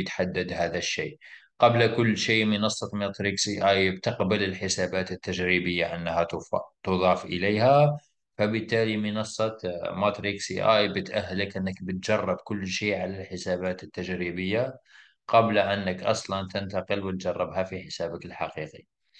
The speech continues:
جرب أفكارك الخاصة في الحسابات التجريبية، جرب أفكارك في الباك تيستين. لاحظ، لاحظ أنه، آه، عملت باك تيست من هنا، بيقول لي أنه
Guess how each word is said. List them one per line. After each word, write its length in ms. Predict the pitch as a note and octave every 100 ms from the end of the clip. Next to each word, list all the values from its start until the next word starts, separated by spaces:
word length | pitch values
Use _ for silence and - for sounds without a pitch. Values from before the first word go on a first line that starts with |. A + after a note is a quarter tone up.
| - _ G2
جرب 460 | B2 D#3+ E3 D3
أفكارك 500 | B2+ - B2 A#2 A2
الخاصة 480 | G#2 - A2 - G2
في 40 | G2
الحسابات 600 | F#2+ F#2 F#2+ F#2 F#2 F#2
التجريبية، 880 | - - F2 F2 E2+ F#2 B2 F3 E3+ _ _ _ -
جرب 440 | G2 C#3+ D3+ D3+
أفكارك 460 | B2+ - B2+ B2 A#2+
في 60 | A2+
الباك 300 | G#2 G#2 G2+ -
تيستين. 720 | B2 D3 D3 - C#3 D3 D3+ - _ _ _ _ _ _ _ _ _ _ _ _ _ _ _ _ _ _ _ _ _ _ _ _ _ _ _ _ _ _ _ _ _ -
لاحظ، 400 | C3 C#3+ - F2+ - _
لاحظ 400 | F#2+ A#2 A2+ G#2
أنه، 580 | F#2+ G2 F#2+ F#2+ F#2+ F#2 -
آه، 340 | F2+ F2 E2+ - - -
عملت 460 | F2 F#2+ B2 D3+ -
باك 300 | F#2 F#2+ -
تيست 340 | F#2+ F#2 -
من 180 | F2 F2
هنا، 260 | F2+ A2 C3+
بيقول 400 | A#2 G2 G#2+ G#2
لي 240 | G#2 G2+
أنه 460 | G2 G#2 A2+ A#2